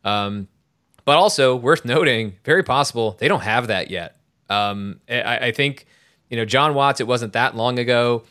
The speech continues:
that he left, and now they have may-, they maybe have known for even longer than that, um, that he was going to leave before, uh, word got out to all of us, and that's probably true.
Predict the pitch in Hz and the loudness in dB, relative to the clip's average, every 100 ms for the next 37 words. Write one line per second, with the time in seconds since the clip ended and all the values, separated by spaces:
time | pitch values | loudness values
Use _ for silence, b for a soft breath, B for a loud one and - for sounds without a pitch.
0 | b 117 107 110 101 143 139 - 120 110 | b -4 -4 -4 0 2 2 -2 -6 -2
1 | 117 123 117 113 110 - 165 170 156 143 | 0 0 -2 -2 -6 -2 0 0 0 0
2 | 156 147 143 123 113 107 113 117 117 - | 0 -2 -4 -6 -8 -6 -4 -4 -8 -10
3 | - 110 98 95 120 131 120 120 117 117 | -10 -8 -8 -4 -2 -2 -4 -4 -2 -2
4 | 117 - b b b 110 110 107 107 104 | -4 -8 b b b -4 -4 -4 -8 -8
5 | 110 101 120 107 - 117 123 117 117 117 | -6 -4 -6 -6 -6 -4 -4 -6 -6 -4
6 | 117 117 - 101 - 110 104 104 92 98 | -4 -6 -8 -14 -6 -4 -2 -2 -4 -4
7 | 107 110 107 104 104 - 101 101 92 131 | -2 -2 -2 -2 -2 -4 -4 -4 0 2
8 | 139 - 107 110 - - 110 110 101 92 | 2 0 -6 -6 -8 -2 -2 0 -4 -6
9 | - 156 156 151 | 0 2 4 2